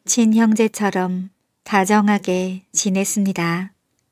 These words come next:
그들은 아이들이 태어나면 서로 결혼을 시켜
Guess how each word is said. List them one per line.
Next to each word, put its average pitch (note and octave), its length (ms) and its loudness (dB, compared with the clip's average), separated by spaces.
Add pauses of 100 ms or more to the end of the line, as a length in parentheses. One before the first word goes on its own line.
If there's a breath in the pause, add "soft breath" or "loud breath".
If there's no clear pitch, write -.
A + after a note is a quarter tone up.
(1200)
그들은 A3 760 4
아이들이 G#3 840 0
태어나면 G3 840 2 (560)
서로 A3+ 400 4
결혼을 G#3 500 0
시켜 F#3 680 -4